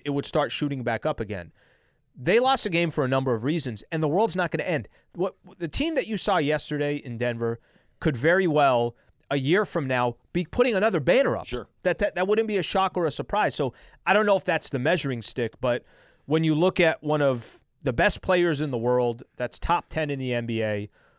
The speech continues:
Speaker 1: who has zero points in the second half, that one's, that one's a tough one to swallow.
Speaker 2: There was some positivity last night, too, specifically with LeBron and specifically with the way that LeBron was deployed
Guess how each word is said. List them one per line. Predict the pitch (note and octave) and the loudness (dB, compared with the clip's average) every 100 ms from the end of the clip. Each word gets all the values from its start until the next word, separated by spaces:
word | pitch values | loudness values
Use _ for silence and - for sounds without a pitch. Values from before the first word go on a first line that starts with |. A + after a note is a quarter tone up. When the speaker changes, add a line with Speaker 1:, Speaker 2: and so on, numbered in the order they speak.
| _ | _
Speaker 1:
who | D3 | -2
has | C3+ | -2
zero | G#2 B2+ E3 D3 | 0 2 2 2
points | - C3+ - | -2 -6 -6
in | |
the | A2+ | -8
second | - A2 G#2+ | -6 -6 -4
half, | G2 F#2+ - | -6 -8 -4
that | A2+ | -4
one's, | A2+ G#2 F#2+ - | -4 -8 -10 -6
that | A2 | -4
one's | A2+ G2+ | -4 -6
a | |
tough | G2 G#2 - | -6 -6 -6
one | |
to | F#2 | -14
swallow. | - D#3 | 2 4
Speaker 2:
There | F3+ | 6
was | F#3+ - | 4 2
some | E3+ C#3 | -2 -2
positivity | A#2+ C#3+ C#3 G2 C#3+ A#2+ | -2 -2 -2 0 -2 0
last | A2 G#2 G2 | 0 -2 -4
night, | A#2+ G2 | -4 -4
too, | - A2+ G2 | -2 0 -2
specifically | - B2+ - F3+ F3 D#3+ | -4 -6 0 2 2 0
with | C#3+ C#3 | -2 -2
LeBron | C3 A2 B2 B2 B2+ | -4 0 0 0 -2
and | A2+ | -4
specifically | - A#2 F3 D#3+ D3 C#3+ | -6 -2 -2 -2 -2 -2
with | B2+ B2 | 0 -2
the | C3 | 0
way | A#2+ A#2+ A#2 | 0 0 0
that | A#2 G#2 | -4 -6
LeBron | G#2 C3 A#2 A2+ A2 | -6 -2 -2 -4 -4
was | G#2 F#2 | -6 -8
deployed | - A2+ - B2+ A#2+ A#2 | -12 -10 -4 0 0 -2